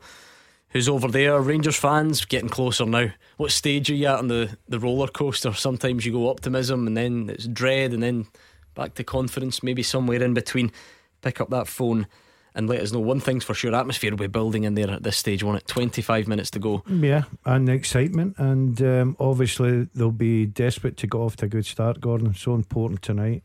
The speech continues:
Speaker 2: Um, Rangers will be asking for that twelfth man, um, really to crank up the atmosphere when they come out the tunnel, 'cause Mark will tell you, playing in front of big crowds, especially at Ibrox and Celtic Park, it certainly does help you. So it's important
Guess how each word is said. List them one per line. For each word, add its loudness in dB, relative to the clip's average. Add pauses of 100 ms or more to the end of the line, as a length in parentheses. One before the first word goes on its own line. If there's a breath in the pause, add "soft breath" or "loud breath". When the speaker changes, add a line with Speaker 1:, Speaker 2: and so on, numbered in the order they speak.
(120)
Speaker 2:
Um, -2 (460 loud breath)
Rangers 4
will 2
be 2
asking 2
for -2
that 0
twelfth 0
man, 2 (240)
um, 2 (140)
really 2
to -4
crank -2
up -2
the -4
atmosphere -2
when 0
they 0
come -4
out 0
the -6
tunnel, -2
'cause -6 (400 loud breath)
Mark 2
will 0
tell 0
you, 2
playing 0
in 0
front -2
of -6
big -4
crowds, -2
especially -4
at -4
Ibrox -2
and -2 (240 loud breath)
Celtic 0
Park, -2
it -2
certainly 0
does -2
help 0
you. -2 (400 loud breath)
So 2
it's 0
important -2